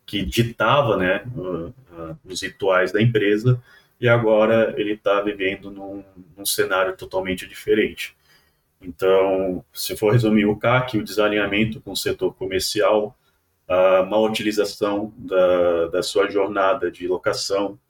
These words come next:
é, acho que são fatores que, com que fazem que seja muito difícil se implementar a pré-venda com sucesso no mercado imobiliário.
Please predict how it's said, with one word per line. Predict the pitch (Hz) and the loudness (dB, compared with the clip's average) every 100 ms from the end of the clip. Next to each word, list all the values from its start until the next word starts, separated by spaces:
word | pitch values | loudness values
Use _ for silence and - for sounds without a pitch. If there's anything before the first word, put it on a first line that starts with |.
| _ _ _ _ _ _ | _ _ _ _ _ _
é, | 90 90 92 90 92 69 - | 0 4 4 4 2 -2 -2
acho | 95 - | -2 0
que | - | -2
são | 110 113 | 0 0
fatores | 120 110 - 113 120 120 | 0 -2 0 2 2 2
que, | 113 110 - _ _ | -2 -2 -10 _ _
com | 135 | 2
que | 139 127 | 4 2
fazem | - 123 123 123 | 2 2 4 4
que | 123 | 2
seja | 123 123 | 2 6
muito | 123 131 135 | 8 8 6
difícil | 123 123 113 113 113 107 | 2 2 0 0 0 -4
se | - 110 | -4 -8
implementar | 110 107 107 107 101 104 | -2 0 2 2 4 4
a | 104 | 2
pré-venda | 107 95 98 104 104 | 0 0 0 0 -2
com | 110 | -2
sucesso | 104 - - 95 95 - | -4 -4 0 2 0 -4
no | 95 | -6
mercado | 92 90 90 92 | -4 0 0 0
imobiliário. | 95 92 107 90 78 | -4 -2 0 0 0